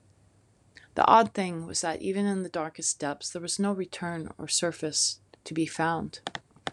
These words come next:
The light at the end of the tunnel was hard to make out, since there was, in fact, a light always within. Wishful thinking rarely delivers, and so the cult of positivity's songs of sunnier tomorrows must always be tempered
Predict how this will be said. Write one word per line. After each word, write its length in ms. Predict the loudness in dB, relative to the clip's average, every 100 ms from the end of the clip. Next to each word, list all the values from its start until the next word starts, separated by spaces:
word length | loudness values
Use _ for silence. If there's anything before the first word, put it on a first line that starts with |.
| -6 -8 -6 -4 -4 -8 -8 -4 2
The 80 |
light 500 | 8 10 10 6 -8 -10
at 100 | -6
the 120 | 0
end 180 | 2 2
of 80 | 0
the 100 | 0
tunnel 360 | 2 2 2
was 160 | 0 0
hard 220 | 0 2
to 60 | 2
make 240 | 0 0
out, 300 | 0 2 0 -8 -6
since 340 | 0 2 2
there 140 | 2
was, 460 | 4 4 4 -2 -6 -6
in 120 | -6
fact, 380 | 4 4 4 -2
a 60 | -2
light 380 | 2 2 2 -4 -4
always 440 | -2 -2 -4 -4
within. 500 | -4 0 0 0 -6 -14 _ _ _ _ _ _ -20 -20 _ _ _ -20 -20 -20 _
Wishful 380 | 6 6 4 -2
thinking 640 | 2 2 4 0 -2 -4 -2
rarely 360 | 8 10 10 6
delivers, 720 | 4 6 4 4 -2 -2 -4 -2
and 120 | 2
so 160 | 6 6
the 120 | 4
cult 260 | 2 0 0
of 140 | -4
positivity's 760 | 0 0 -2 -4 -4 -4 -2 0
songs 600 | 2 4 4 2 -4 -4
of 100 | 0
sunnier 420 | 4 4 2 -2
tomorrows 640 | -2 0 2 0 -4 -4
must 220 | 0 0 2
always 240 | 4 4
be 100 | 0
tempered 580 | -4 -4 -4 -2 -6 -6